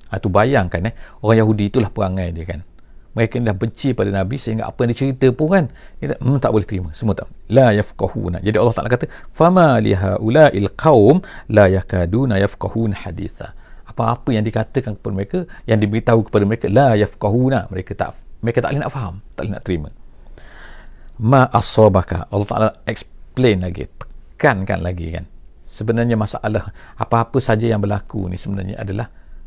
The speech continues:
semua tu telah ditetapkan oleh Allah Subhanahu Wa Taala. Sebab itulah orang beriman ni, kan, dia tak adalah sakit hati,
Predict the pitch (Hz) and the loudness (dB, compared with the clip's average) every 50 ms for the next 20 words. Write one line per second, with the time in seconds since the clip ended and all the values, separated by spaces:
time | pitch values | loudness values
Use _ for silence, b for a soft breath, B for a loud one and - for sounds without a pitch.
0 | - - - 131 131 139 131 131 151 143 - - 117 110 98 - - - - - | -18 -12 -6 -4 -2 0 0 0 -2 -4 -2 0 -2 -2 -2 -4 -8 -6 -2 -2
1 | - - - - 98 95 - 98 98 104 104 98 95 95 - - 90 90 90 90 | -2 0 -2 -6 -6 -4 -6 -6 -6 -6 -6 -6 -6 -6 -8 -10 -10 -10 -10 -10
2 | - - - - 135 - - - - 131 123 110 110 120 113 110 101 95 95 101 | -10 -12 -14 -10 -8 -8 -8 -4 -4 -4 -4 -2 -2 -2 -2 -2 -2 -4 -4 -6
3 | - 98 95 95 87 78 78 85 85 - 101 87 - b b b b b b - | -6 -6 -4 -4 -6 -6 -8 -10 -8 -8 -8 -8 -8 b b b b b b -6
4 | 98 104 120 127 131 123 131 - b b b b b - - - 127 - - 113 | -2 2 2 2 2 2 -2 -6 b b b b b -12 -4 0 0 2 2 0
5 | 110 107 104 95 - b b b b b - 107 107 - - - - - - 104 | 0 0 -2 -4 -6 b b b b b -6 -6 -6 -6 -8 -10 -8 -4 -4 -4
6 | 95 - - - - 98 | -4 -4 -8 -8 -6 -6